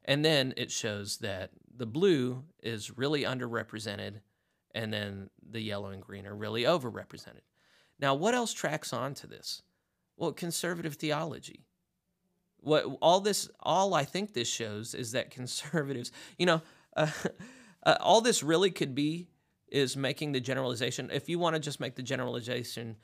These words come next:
that, uh, conservative churches are more eager to disaffiliate than less conservative churches, I think you could just write "duh" across this. Like,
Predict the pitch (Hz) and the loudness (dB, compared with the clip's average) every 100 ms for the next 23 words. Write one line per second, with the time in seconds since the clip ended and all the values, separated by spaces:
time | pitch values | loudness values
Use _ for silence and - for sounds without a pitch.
0 | _ _ 127 117 107 - 117 104 - 131 | _ _ -2 0 0 -2 -6 -6 -6 -4
1 | 151 147 147 127 - 127 - 120 117 117 | -2 -2 -4 -6 -4 -6 -6 -8 -6 -6
2 | 117 120 - 120 123 113 113 113 - - | -4 -4 -4 -6 -6 -10 -10 -8 -8 -10
3 | - 113 104 101 - _ - 127 127 165 | -10 -8 -6 -8 -12 _ -10 -6 -4 -4
4 | - 110 - - - - - - - 143 | -6 -10 -10 -10 -12 -16 -16 -16 -18 -20
5 | - _ _ _ _ _ - - 139 143 | -20 _ _ _ _ _ -20 0 0 2
6 | 160 147 131 127 120 117 - 113 110 - | -2 -4 -6 -6 -8 -10 -6 -4 -4 -6
7 | _ - _ _ _ 131 107 123 104 - | _ -20 _ _ _ -12 -4 -2 -2 -8
8 | - _ _ _ _ _ - 117 113 87 | -14 _ _ _ _ _ -12 -8 -4 -6
9 | - - - - - 127 117 | -6 -14 -12 -12 -4 -2 -2